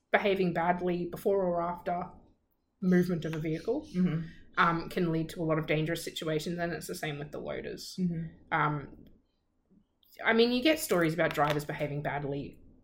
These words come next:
Speaker 1: constantly,
Speaker 2: Mm.
Speaker 1: constantly, and you see, you see it on the roads where they'll, I think, um,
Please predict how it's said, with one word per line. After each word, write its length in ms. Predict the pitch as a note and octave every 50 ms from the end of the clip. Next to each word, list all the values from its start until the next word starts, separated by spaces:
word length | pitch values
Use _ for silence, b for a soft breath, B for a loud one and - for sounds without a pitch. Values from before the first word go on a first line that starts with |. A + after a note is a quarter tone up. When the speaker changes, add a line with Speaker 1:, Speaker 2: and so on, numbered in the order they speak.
| _ _
Speaker 1:
constantly, 800 | - - - - G3 F#3 F3+ - - - - - - - - - - - E3+
Speaker 2:
Mm. 320 | E3 D#3+ D3+ D3+ D3+ D3+ - - - -
Speaker 1:
constantly, 520 | - - G#3 F3+ - E3+ - D#3 D3+ C#3 E3
and 100 | F#3 F#3+
you 80 | G3 G#3
see, 220 | - C4+ A#3+ G#3
you 140 | G#3+ A#3 B3+
see 140 | B3 - C4
it 60 | G3+ -
on 80 | D#3 D#3+
the 60 | D#3+
roads 300 | - D#3 D3 D3 D3 -
where 80 | E3+ D#3+
they'll, 260 | E3 D#3 D#3 D3+ B B B B B B B B B B _ -
I 60 | G3+
think, 260 | - B3 A#3+ A#3 -
um, 480 | A3+ G3 F#3 F3+ E3+ E3+ E3 E3 D#3+